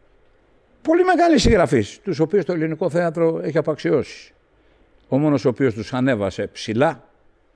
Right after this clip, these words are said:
είναι ο Θανάσης Παπαγεωργίου και του ανήκει κυριολεκτικά ο ρόλος του θεάτρου ανθρώπου.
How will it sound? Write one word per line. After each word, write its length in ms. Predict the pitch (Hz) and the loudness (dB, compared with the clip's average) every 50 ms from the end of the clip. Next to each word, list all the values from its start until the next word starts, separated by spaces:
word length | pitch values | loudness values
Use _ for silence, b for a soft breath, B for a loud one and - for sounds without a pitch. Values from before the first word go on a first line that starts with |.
| _ _ _ _ _ _ _ _ _ _ _ _ _ _ - | _ _ _ _ _ _ _ _ _ _ _ _ _ _ -8
είναι 220 | 131 131 135 131 | -4 -2 -2 -2
ο 40 | 123 | -2
Θανάσης 340 | - 120 123 135 127 - - | -2 -2 0 0 -2 -2 -4
Παπαγεωργίου 640 | 117 120 113 104 120 110 107 110 104 78 76 82 - _ _ _ _ _ _ _ _ _ _ _ | -4 -2 -2 0 0 0 0 0 -2 -4 -4 -10 -18 _ _ _ _ _ _ _ _ _ _ _
και 160 | - 113 107 | 0 0 0
του 320 | - - 113 110 104 - - - - - _ _ _ _ _ _ - | 2 0 0 0 0 -4 -10 -20 -20 -20 _ _ _ _ _ _ -2
ανήκει 640 | 123 123 120 135 147 135 - - 135 123 107 101 - - _ _ _ - _ _ | 0 2 4 4 4 2 2 2 0 0 0 -4 -10 -20 _ _ _ -20 _ _
κυριολεκτικά 880 | - 139 135 131 127 123 120 113 - 131 113 117 127 110 95 90 - - | 0 2 4 6 6 6 4 2 2 0 0 2 2 2 0 -2 -6 -8
ο 140 | - 120 110 | -2 0 2
ρόλος 260 | 113 107 104 98 90 | 4 4 2 2 0
του 100 | - 107 | -2 -2
θεάτρου 280 | 82 110 110 101 101 98 | -2 -2 -2 0 0 0
ανθρώπου. 300 | 92 82 95 85 78 | -2 -2 -4 -6 -6